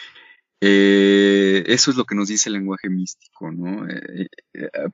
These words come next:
con respecto a esta experiencia. Y el sueño lúcido es también un escalón o es un, es, eh, es una forma de poder nosotros acceder a esta otra,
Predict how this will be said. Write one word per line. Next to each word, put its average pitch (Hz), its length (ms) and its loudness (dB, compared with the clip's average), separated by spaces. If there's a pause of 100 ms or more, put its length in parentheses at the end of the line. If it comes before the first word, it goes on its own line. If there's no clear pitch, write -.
(400)
con 104 200 0
respecto 95 560 -2
a 98 80 2
esta 95 200 -2
experiencia. 95 720 -2 (300)
Y 113 100 -2
el 110 60 2
sueño 151 280 4
lúcido 143 520 2
es 110 100 -4
también 113 320 -2
un 120 120 2
escalón 104 760 -4
o 98 200 -4
es 101 260 -4
un, 107 380 -4 (560)
es, - 360 -4
eh, - 200 -4
es - 220 -2
una 127 200 2
forma 127 360 2
de 101 80 -2
poder 95 300 -2
nosotros 110 440 -8
acceder 95 420 -2
a 92 100 2
esta 98 300 -2
otra, 98 440 -2